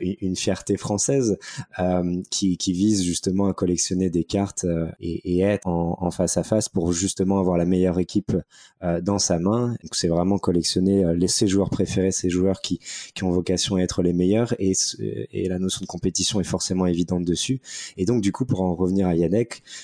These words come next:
c'est, on, on dit le Sorare de la musique urbaine. Est-ce que c'est, c'est une bonne première tentative pour vous définir ?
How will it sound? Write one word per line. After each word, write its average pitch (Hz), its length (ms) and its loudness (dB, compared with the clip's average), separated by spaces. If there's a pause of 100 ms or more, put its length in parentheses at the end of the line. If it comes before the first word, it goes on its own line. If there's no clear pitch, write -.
c'est, 90 260 -2
on, 104 220 -16
on 95 140 -8
dit 104 180 2
le 107 100 6
Sorare 110 460 2
de 95 80 2
la 92 80 4
musique 95 320 0
urbaine. 92 340 2
Est-ce 92 140 -2
que 143 100 0
c'est, - 240 0 (240)
c'est - 160 -2
une 107 140 0
bonne 120 360 0
première 113 440 2
tentative 110 600 0
pour 92 140 0
vous 98 160 4
définir ? 92 640 0